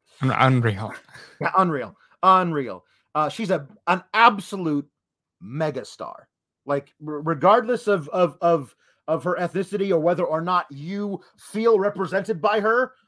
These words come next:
Speaker 2: regardless of what, she comes out to this, this awesome all-female, uh, mariachi band, which was really cool. And she came out wearing the sombrero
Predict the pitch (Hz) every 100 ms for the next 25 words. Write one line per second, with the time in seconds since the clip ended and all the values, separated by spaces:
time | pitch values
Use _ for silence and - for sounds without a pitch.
0 | _ 160 156 240 262 214 175 170 _ _
1 | 294 294 294 247 262 254 226 _ 226 190
2 | 208 - - 196 - 196 226 269 - 123
3 | 92 _ _ _ - 220 277 302 311 -
4 | - 254 262 269 269 277 240 _ _ _
5 | - 175 151 151 202 220 170 165 214 269
6 | 196 262 285 302 208 - _ _ 156 208
7 | 180 165 113 214 269 - 254 269 254 -
8 | 214 254 233 226 196 233 220 220 214 220
9 | 139 208 226 226 240